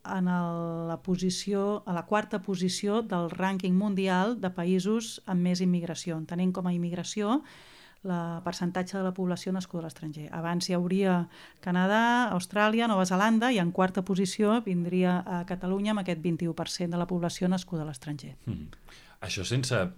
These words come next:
Speaker 2: em, capacitat de gestió pròpia de la immigració, sense tenir les competències, és assumible, diries?
Speaker 1: Ehm, jo crec que,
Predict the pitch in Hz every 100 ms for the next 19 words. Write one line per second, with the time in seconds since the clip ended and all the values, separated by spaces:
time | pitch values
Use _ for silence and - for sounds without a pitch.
0 | - 90 76 73 73 73 - 98 - -
1 | 87 80 82 95 87 - 87 85 82 80
2 | - - 80 80 85 80 78 78 73 71
3 | - 87 95 90 80 82 92 90 90 80
4 | 78 78 113 82 78 90 85 69 64 -
5 | - 71 69 110 - - - - - -
6 | - - - - 208 202 196 196 196 196
7 | - - - 202 214 - 254 -